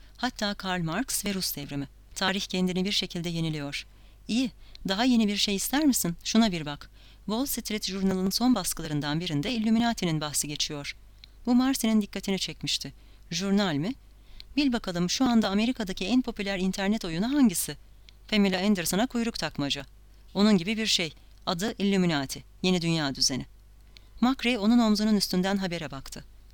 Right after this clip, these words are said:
"En çok oynanan Steve Jackson oyunu." Bavyeralı eski satanist bir kardeşliğin dünyayı egemenliği altına almaya çalıştığı yarı tarihi bir macera. Onları internette.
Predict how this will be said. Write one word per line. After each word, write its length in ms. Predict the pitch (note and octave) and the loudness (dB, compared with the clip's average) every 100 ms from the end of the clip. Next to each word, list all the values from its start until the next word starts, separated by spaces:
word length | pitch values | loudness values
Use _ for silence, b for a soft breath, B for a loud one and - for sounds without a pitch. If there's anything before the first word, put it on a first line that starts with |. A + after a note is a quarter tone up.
| - | 2
"En 140 | C#4 | 4
çok 220 | C4+ A3 | 4 0
oynanan 380 | F#3+ G3 F#3 F#3+ | 0 2 2 0
Steve 340 | G#3+ - G#3+ | -2 -2 -4
Jackson 380 | F#3+ F#3+ - D3 | -2 -4 -4 -2
oyunu." 280 | C3+ C3+ C3+ - - - - - | -2 -2 -4 -8 -20 -20 -20 -8
Bavyeralı 640 | F#3+ G3 G#3 B3 G#3+ E3+ C#4+ | -4 -2 0 0 0 -4 -6
eski 260 | G#3+ - B3+ | -4 -2 -2
satanist 480 | G#3+ G#3 A#3 - | -2 0 0 0
bir 100 | F#3+ | -4
kardeşliğin 720 | F3 E3 D#3+ D#3 - E3 C4 | -6 -6 -6 -4 -4 2 4
dünyayı 380 | A3 G#3 G#3 A3 | 4 4 2 0
egemenliği 560 | F#3 F#3 F#3+ F#3 F#3+ B3 | 0 0 0 0 0 0
altına 320 | F#3+ - D#3 | -2 -4 -4
almaya 280 | C#3+ C#3+ C3+ | -2 -4 -4
çalıştığı 540 | - D3+ - - G#3+ C4 | -6 -4 -4 -2 -8 -4
yarı 180 | A3+ B3+ | -4 -2
tarihi 460 | A3+ G3+ G#3 C4 | -2 -2 -2 -4
bir 100 | A#3 | -2
macera. 480 | G#3 F#3 E3 D3 C3+ b b - | -2 -2 -4 -6 -8 b b -4
Onları 300 | F#3+ F#3+ G#3+ | 0 0 0
internette. 720 | G3 E3 D#3 C#3+ C3+ - A3+ | 0 -2 -4 -4 -6 -8 -10